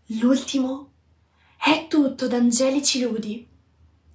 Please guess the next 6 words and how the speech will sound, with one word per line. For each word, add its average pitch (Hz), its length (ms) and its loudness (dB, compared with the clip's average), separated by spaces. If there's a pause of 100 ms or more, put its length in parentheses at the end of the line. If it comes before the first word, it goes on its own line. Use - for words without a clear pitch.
(720)
Questi 285 480 2
ordini 247 480 2
di 247 140 0
su 294 300 4
tutti 294 320 -4
s'ammirano, 233 920 0